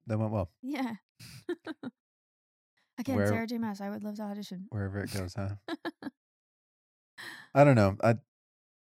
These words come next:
Speaker 1: maybe you can start practicing your acting skills just randomly throughout the day and
Speaker 2: Yeah.
Speaker 1: we'll see.
Speaker 2: Just go into character.
Speaker 1: Yeah.
Speaker 2: <laughs>
Speaker 1: No, it makes me think of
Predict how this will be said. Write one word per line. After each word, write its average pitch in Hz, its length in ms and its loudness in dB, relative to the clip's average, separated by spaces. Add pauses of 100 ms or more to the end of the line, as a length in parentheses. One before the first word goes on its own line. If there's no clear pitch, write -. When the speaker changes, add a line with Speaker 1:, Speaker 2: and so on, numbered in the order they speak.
(600)
Speaker 1:
maybe 117 340 4
you 110 240 4
can 104 280 0 (720)
start 98 300 -4
practicing 98 600 -6
your 92 300 -6 (180)
acting 101 400 -10
skills 104 540 -14 (200)
just 107 160 -10
randomly 98 400 -4
throughout 98 280 -8
the 101 60 -10
day 92 260 -8
and 92 320 -10
Speaker 2:
Yeah. 233 380 -4
Speaker 1:
we'll 101 120 -8
see. 95 300 -8 (460)
Speaker 2:
Just 220 200 -6
go 220 180 -4
into 220 180 -6
character. 208 580 -10 (160)
Speaker 1:
Yeah. 98 220 -2
Speaker 2:
<laughs> 330 60 -8 (920)
Speaker 1:
No, 107 260 2
it - 40 -2
makes 110 220 0
me 117 100 2
think 107 240 -4
of 92 300 -2